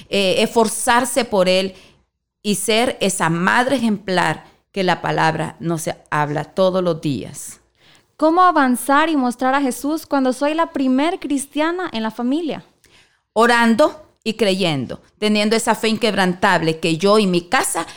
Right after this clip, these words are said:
Speaker 1: serviremos a Jehová. A alguien Dios siempre usa en la familia como punta de lanza. Entonces, usted es la punta de lanza que Dios quiere usar para que esa familia conozca al Rey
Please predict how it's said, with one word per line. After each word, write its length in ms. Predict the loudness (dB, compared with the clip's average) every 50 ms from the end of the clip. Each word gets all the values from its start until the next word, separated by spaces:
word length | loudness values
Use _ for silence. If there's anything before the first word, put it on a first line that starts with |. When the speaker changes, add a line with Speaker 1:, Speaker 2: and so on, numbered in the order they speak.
| -14 -10
Speaker 1:
serviremos 800 | -6 -2 0 0 0 2 2 2 4 4 2 2 0 -2 0 -2
a 80 | -2
Jehová. 520 | 0 0 2 2 2 2 2 -2 -4 -10 _ 0
A 280 | 2 2 4 4 4 2
alguien 380 | 2 2 2 4 4 4 4
Dios 240 | 4 2 2 2 0
siempre 400 | 0 -2 -2 0 0 0 0 0
usa 240 | 0 0 -2 -2 -2
en 80 | 0 -2
la 60 | 0
familia 440 | 0 0 0 0 0 0 0 -2 -2
como 320 | -2 -2 -2 -2 -2 0
punta 380 | 0 2 2 2 2 2 2 2
de 120 | 2 0
lanza. 500 | 2 2 2 2 2 0 -4 -6 -10 -12 -14 -18 -20 -20 -20 -8 -4
Entonces, 480 | -2 -2 0 2 0 0 0 0 -2 -2
usted 220 | -4 -2 0 0
es 60 | 2
la 240 | 2 2 0 0 2
punta 320 | 4 4 4 4 4 4 4
de 100 | 4 4
lanza 460 | 4 4 4 2 0 -2 -4 -4 -4
que 120 | -4 -2
Dios 200 | -2 -2 -2 -2
quiere 180 | 0 2 2 2
usar 400 | 0 0 -2 0 0 0 0 -2 -6 -12 -20 -18 -4 0
para 240 | 0 2 2 2 0
que 80 | 0
esa 180 | 0 0 0 0
familia 500 | 2 2 4 4 4 4 2 2 0 -2 -6 -12 -20 _ _
conozca 680 | 2 4 4 6 6 6 6 4 4 2 0 -2 -2 -2 -4 -8 -20 _ _ 0
al 220 | 2 4 4 4
Rey 560 | 4 2 2 2 2 2 2 0 -4 -10 -16